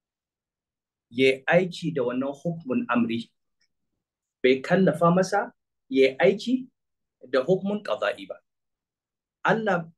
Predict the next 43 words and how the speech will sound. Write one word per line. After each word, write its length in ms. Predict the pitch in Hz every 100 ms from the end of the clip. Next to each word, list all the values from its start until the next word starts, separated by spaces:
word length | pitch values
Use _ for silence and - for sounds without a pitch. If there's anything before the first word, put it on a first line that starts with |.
| _ -
idan 380 | 143 165 226 233
kuma 200 | 226 214
ka 60 | 220
samu, 300 | 202 156 170
in 80 | 202
ka 60 | 226
samu 280 | 202 156 151
mulki, 400 | 165 165 - -
ko 120 | 185
ka 80 | 180
samu 260 | 165 135
lafiya, 420 | 147 151 147 151 -
ko 120 | 175
ka 80 | 185
samu 280 | 147 135
arziki, 420 | - 156 - - 139
ko 120 | 180
ka 80 | 185
samu 240 | 160 156
ɗaukaka, 440 | 143 117 147 123 - _ _ - _ _ _
ko 340 | - 185 185 - -
ka, 80 | 190 151
eh, 160 | 147 - -
ko 180 | 190 180
ka 100 | 202
samu 640 | - 139 147 151 160 - _ _
haihuwa, 480 | - 170 170 107 - -
kada 320 | 214 226 165
ka 120 | 165 -
ɗauka 320 | 165 160 135
cewa 340 | - 160 120 120 -
kai 220 | 196 202
kai 240 | - 196
wa 120 | 165
kanka. 280 | - 120 - - _ _ _ _ _ _ _ _ _ -
Wannan 260 | 151 180 165
hukmun 260 | 190 180
qada'i 400 | 165 131 151 190 180
ne, 140 | 160 156
Allah 260 | 165 143
ne 80 | 107
ya 80 | 101
bayar. 220 | 101 101